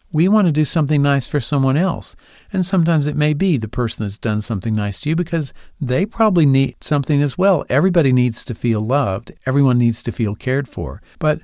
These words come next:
maybe there's some stranger that you haven't even met yet that God will put in your path that you can just express the gratitude. So I have found it really helpful to write down the things I'm grateful for. I know people that make a practice of,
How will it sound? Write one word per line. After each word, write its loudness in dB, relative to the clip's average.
maybe 0
there's 0
some 2
stranger 0
that -2
you -2
haven't 2
even 2
met 2
yet -2
that -4
God 0
will 0
put -2
in 2
your 0
path -4
that -2
you 0
can 0
just -4
express -2
the -4
gratitude. -4
So 0
I 0
have 2
found 0
it -2
really 2
helpful -6
to -8
write -4
down 0
the -2
things -4
I'm -2
grateful -6
for. -6
I 0
know 2
people -2
that -2
make -2
a -6
practice -4
of, -4